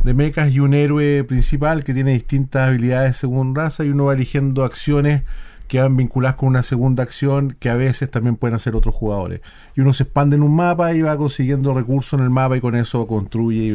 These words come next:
mejora y etcétera. Y es un juego, yo lo encuentro buenísimo, redondo, me encanta.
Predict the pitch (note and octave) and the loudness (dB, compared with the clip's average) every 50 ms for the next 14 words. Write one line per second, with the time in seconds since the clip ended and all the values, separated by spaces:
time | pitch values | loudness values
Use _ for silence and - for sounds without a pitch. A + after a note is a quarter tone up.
0 | G2+ F#2+ G2 G2+ G#2 - - - G#2 G#2+ G#2 G#2 G2 G2 G2 F#2+ F#2+ F#2+ F#2 - | -4 -4 -6 -6 -8 -6 -4 -2 -2 -2 -2 -4 -4 -6 -8 -8 -10 -12 -12 -12
1 | - - - - - - - - - - - - - - - - - - - - | -10 -8 -8 -6 -4 -2 -2 -2 -2 -2 -4 -6 -10 -10 -14 -18 -18 -20 -18 -12
2 | - - B2 A#2+ B2+ A#2+ A2 - B2 B2 A#2+ A#2+ A#2+ A#2 A2+ A2 G#2 A2 A2 A2+ | -6 -2 0 0 0 0 0 0 -2 0 0 0 0 0 -2 -4 -4 -2 -2 -2
3 | A2+ G#2+ - A#2 A2 G#2 - G#2+ G#2 G2+ G2 G#2+ G#2+ - - A2 G2 F#2 F#2 G2 | -2 -2 -2 -4 -4 -4 -4 -4 -4 -4 -2 -4 -4 -4 -6 -6 -4 -2 0 0
4 | G2+ G2+ G2+ G#2 G2+ G2 G2+ G2+ G2+ G2+ G2+ G2+ G#2 - - F#2+ F2 - - - | 0 -2 -2 -4 -4 -6 -6 -6 -8 -8 -8 -10 -10 -8 -8 -10 -10 -10 -12 -16
5 | - | -16